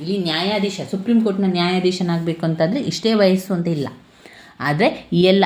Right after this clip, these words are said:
ಅರ್ಹತೆಗಳನ್ನು ಅವರು ಹೊಂದಿರಬೇಕು. ನ್ಯಾಯಾಧೀಶರ ನೇಮಕಾತಿ ಆಯ್ತು, ಅದಾದ ಮೇಲೆ ಅರ್ಹತೆಗಳು ಕೂಡ ಗೊತ್ತಾಯ್ತು ನಮಗೆ. ಇನ್ನು ನ್ಯಾಯಾಧೀಶರ ಅಧಿಕಾರದ ಅವಧಿ, ಎಷ್ಟು ವರ್ಷ ಅವಧಿ, ಅಧಿಕಾರದ ಅವಧಿ ಅವರಿಗೆ?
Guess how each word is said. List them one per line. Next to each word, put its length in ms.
ಅರ್ಹತೆಗಳನ್ನು 1080
ಅವರು 260
ಹೊಂದಿರಬೇಕು. 720
ನ್ಯಾಯಾಧೀಶರ 640
ನೇಮಕಾತಿ 540
ಆಯ್ತು, 480
ಅದಾದ 300
ಮೇಲೆ 260
ಅರ್ಹತೆಗಳು 540
ಕೂಡ 320
ಗೊತ್ತಾಯ್ತು 500
ನಮಗೆ. 600
ಇನ್ನು 160
ನ್ಯಾಯಾಧೀಶರ 720
ಅಧಿಕಾರದ 640
ಅವಧಿ, 240
ಎಷ್ಟು 300
ವರ್ಷ 240
ಅವಧಿ, 260
ಅಧಿಕಾರದ 540
ಅವಧಿ 320
ಅವರಿಗೆ? 720